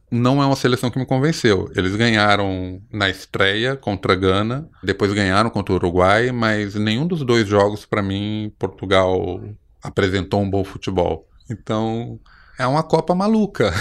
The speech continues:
<laughs> Esse segundo lugar da Espanha embaralhou a, as forças. O Brasil agora pode pegar Japão ou Croácia. Croácia fez final em dois mil e dezoito, eu acho que não pode ser subestimada. É uma seleção muito experiente. Mas antes disso, a gente ainda tem as oitavas.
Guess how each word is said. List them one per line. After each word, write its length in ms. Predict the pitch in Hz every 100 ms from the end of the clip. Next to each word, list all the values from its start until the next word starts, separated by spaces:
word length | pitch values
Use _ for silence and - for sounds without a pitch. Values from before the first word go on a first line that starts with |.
| - - 156 -
<laughs> 540 | 156 - - - - -
Esse 200 | 143 165
segundo 320 | 139 120 110
lugar 280 | 101 101 98
da 100 | 95
Espanha 580 | - - 120 135 123 -
embaralhou 680 | 120 113 117 131 107 110 101
a, 160 | 90
as 260 | - 95 -
forças. 540 | - 98 87 - 90
O 60 | 101
Brasil 360 | 95 101 101 104
agora 300 | 104 104 117
pode 260 | 113 101
pegar 280 | 113 101 98
Japão 400 | 104 101 113 120
ou 100 | 131
Croácia. 460 | 147 139 104 - 131
Croácia 560 | - 92 87 85 113
fez 240 | - 98 -
final 420 | 120 98 92 101
em 100 | 107
dois 260 | 107 107
mil 120 | 101 98
e 40 |
dezoito, 480 | 101 95 95 104 104
eu 40 |
acho 200 | 87 -
que 80 | 95
não 120 | 92
pode 280 | 87 87 80
ser 180 | - 87
subestimada. 880 | 92 85 85 - 87 85 98 110 107
É 60 | 98
uma 100 | 85
seleção 400 | - 87 - 85
muito 240 | 92 123
experiente. 680 | - 110 92 87 95 107 - -
Mas 320 | 110 101 98
antes 360 | 120 147 113
disso, 340 | 98 110 113 107
a 40 |
gente 280 | 98 92 -
ainda 260 | 95 92 92
tem 300 | - 95 90
as 140 | 87
oitavas. 640 | 104 101 101 107 117 117